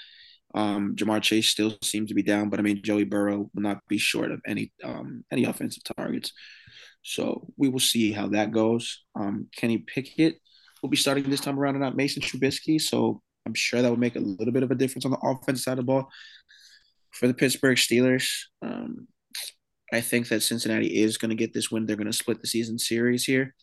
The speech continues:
Um, I don't know. I, I, I just think Cincinnati is gonna be a little bit more mature, they're a little bit more prepped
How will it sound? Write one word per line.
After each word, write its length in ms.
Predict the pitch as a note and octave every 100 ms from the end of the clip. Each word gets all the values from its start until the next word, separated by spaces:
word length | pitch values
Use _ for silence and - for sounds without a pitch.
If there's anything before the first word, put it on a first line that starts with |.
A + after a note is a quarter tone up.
| - - _ _ - - -
Um, 400 | F#2 - - - - _ _ _ _ _ - -
I 60 |
don't 40 | B2
know. 240 | A2 G#2
I, 40 | A2
I, 180 | - -
I 60 |
just 160 | A2 G#2+
think 140 | A2
Cincinnati 420 | A2+ A2+ - G#2+ G#2+
is 100 | G#2
gonna 140 | A2
be 380 | G#2+ G#2 - - _ -
a 60 |
little 160 | A2+ A2+
bit 120 | A2
more 120 | A2
mature, 360 | G#2 G2+ - G#2+
they're 100 | G#2
a 40 |
little 180 | G#2+ G#2+
bit 120 | G#2+
more 360 | A2 G#2+ G#2 G2 - _ _ _ _ _ _ _ _ _ - - -
prepped 400 | - G#2 - -